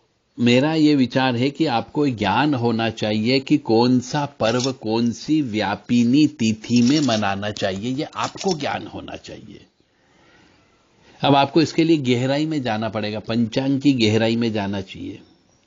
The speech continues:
कि एक पर्व, एक तिथि पर्व ऐसा होता है जिसको उषा काल व्यापिनी में मनाया जाता है, किसी को सूर्योदय व्यापिनी में मनाया जाना चाहिए, किसी को मध्याह्न व्यापिनी में मनाते हैं और किसी को प्रदोष व्यापिनी, प्रदोष के समय पे मनाया जाता है,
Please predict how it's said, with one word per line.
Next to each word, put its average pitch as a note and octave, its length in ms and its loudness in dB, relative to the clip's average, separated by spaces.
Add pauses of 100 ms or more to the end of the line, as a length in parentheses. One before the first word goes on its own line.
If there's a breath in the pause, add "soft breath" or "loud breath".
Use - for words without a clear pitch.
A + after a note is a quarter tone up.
(1160 soft breath)
कि B2+ 220 4
एक C3+ 240 4
पर्व, C3+ 280 0
एक C3 420 0
तिथि C3 320 2
पर्व C3 280 -2
ऐसा B2 260 -2
होता B2 280 -4
है B2+ 120 -2
जिसको B2 280 -2
उषा B2+ 420 0
काल B2 320 2
व्यापिनी A#2+ 600 2
में B2 140 2
मनाया A2+ 360 -2
जाता A2 360 -2
है, A#2 120 0
किसी A2 300 -2
को A2 140 0
सूर्योदय B2 560 4
व्यापिनी A#2 500 0
में A#2 140 2
मनाया A2+ 360 2
जाना A2+ 280 0
चाहिए, A2+ 440 2 (360 loud breath)
किसी B2+ 260 4
को B2 140 0
मध्याह्न G#2+ 720 0
व्यापिनी B2 560 0
में A#2+ 100 0
मनाते A2+ 480 -2
हैं A2+ 60 -2
और A2+ 140 0
किसी A#2 300 0
को A#2 100 2
प्रदोष B2 600 0
व्यापिनी, B2 500 2
प्रदोष B2 440 0
के C#3 80 4
समय B2 300 2
पे A#2+ 140 0
मनाया A2+ 280 2
जाता A2 300 0
है, A2+ 80 -2